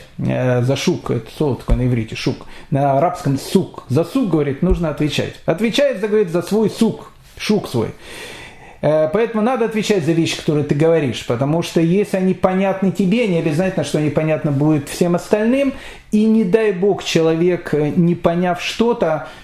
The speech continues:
э, ну, в общем, как бы может, э, не дай бог, э, дойти до каких-то не очень хороших, правильных, э, э, выводов. Э, "И не говори, буду учить Тору,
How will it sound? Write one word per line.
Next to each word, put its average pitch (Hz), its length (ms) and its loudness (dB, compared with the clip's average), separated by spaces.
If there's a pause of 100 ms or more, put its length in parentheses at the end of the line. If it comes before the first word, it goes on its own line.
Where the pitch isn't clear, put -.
(100)
э, 139 460 2
ну, 147 160 0
в - 20 2
общем, 160 220 -2
как 156 180 -2
бы 143 80 0
может, 160 540 0
э, 139 180 2
не 143 200 2
дай 147 200 2
бог, 156 380 0
э, 123 1000 0
дойти 123 420 0
до 160 200 0
каких-то 165 400 -2 (180)
не 185 140 4
очень 220 260 0
хороших, 170 420 0
правильных, 147 520 -2
э, 143 280 2
э, 135 260 2
выводов. 127 480 0 (1400)
Э, 156 420 2 (500)
"И 240 120 4
не 254 120 2
говори, 220 320 0
буду 180 240 2
учить 170 380 0
Тору, 269 560 2